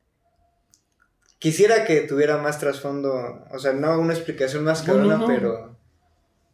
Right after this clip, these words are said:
Speaker 1: pues, ver muchos videos de Lil Wayne.
Speaker 2: Ok.
Speaker 1: La neta es que yo cuando vi a Lil Wayne dije,
Speaker 2: Quiero de eso.
Speaker 1: o sea, no podía creerlo, dije, "Yo quiero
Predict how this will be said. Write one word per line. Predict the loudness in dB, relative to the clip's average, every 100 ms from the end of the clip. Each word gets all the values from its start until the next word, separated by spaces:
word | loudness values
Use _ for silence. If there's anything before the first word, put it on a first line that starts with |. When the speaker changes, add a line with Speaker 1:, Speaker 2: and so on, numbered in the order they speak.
| -20
Speaker 1:
pues, | -18 -18 -18 -20 -20 _
ver | -4 -2 -2
muchos | -4 -6 -4
videos | -2 -2
de | -4
Lil | -4 -4 -2
Wayne. | 0 0 0 -2 -6 -14 -16
Speaker 2:
Ok. | -16 -6 -2 -2 0
Speaker 1:
La | 0
neta | 0 -2 -4
es | -2
que | 0 0 0 -6 -4
yo | -2
cuando | 0 -2 0
vi | 0 0
a | 2
Lil | 0 -2
Wayne | -4 -6
dije, | -12 -16 -20 -20 _ _ _ _ _ _ _
Speaker 2:
Quiero | -2 2 2
de |
eso. | 0 -4 -14 _ _ _
Speaker 1:
o | -6
sea, | 0 2 2
no | 0 2
podía | 2 2
creerlo, | 0 0 0
dije, | -2 -6 -10 -8
"Yo | -6 -6
quiero | -4 -4 -4 -6 -12 -20